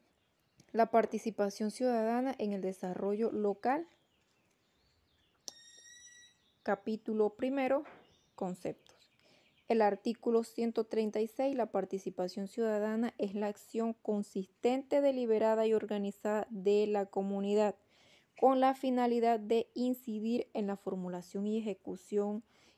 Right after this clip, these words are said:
y evaluación de las políticas públicas y la Contraloría Social, procurando de esta manera contribuir a un mejor desempeño de la gestión pública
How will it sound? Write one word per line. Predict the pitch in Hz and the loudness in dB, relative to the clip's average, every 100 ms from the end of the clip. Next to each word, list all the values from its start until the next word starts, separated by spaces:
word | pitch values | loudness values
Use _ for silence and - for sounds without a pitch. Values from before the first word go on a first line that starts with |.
| - | -6
y | 262 285 | 2 6
evaluación | 254 240 220 220 - 220 220 | 6 6 4 0 -2 -2 0
de | 208 | 0
las | 202 | -2
políticas | - 175 170 - 185 185 - _ _ _ | -4 -4 -4 -8 -4 -4 -6 _ _ _
públicas | - 277 226 185 - - - _ - | 4 4 4 -4 -12 -18 -18 _ -4
y | 262 269 | -2 0
la | 262 208 202 | -2 -2 -2
Contraloría | - 214 208 196 175 175 175 | -4 -6 -4 -4 -4 -4 -4
Social, | 185 214 - 220 214 214 _ _ _ _ _ _ _ _ _ _ _ _ _ _ _ _ - - - _ - | -6 -10 -8 -4 -2 -4 _ _ _ _ _ _ _ _ _ _ _ _ _ _ _ _ -20 -20 -20 _ 4
procurando | 226 220 226 226 254 285 294 294 | 4 6 4 6 4 2 0 0
de | 208 196 | 0 -2
esta | - 226 | -2 -2
manera | 240 226 220 226 | 0 0 0 -2
contribuir | 226 - 214 202 247 254 262 233 226 233 _ _ _ - | -4 -4 -4 -2 -4 -2 0 0 0 -4 _ _ _ 0
a | 214 208 | 2 4
un | 214 | 2
mejor | 220 208 214 196 | 2 0 -2 -2
desempeño | 226 240 240 220 196 190 196 | -4 -4 -6 -4 -4 -4 -4
de | 196 | -2
la | 185 | -4
gestión | 180 180 - 180 185 | -8 -16 -10 -10 -8
pública | - 254 240 226 - 220 | 0 2 2 -2 -2 -6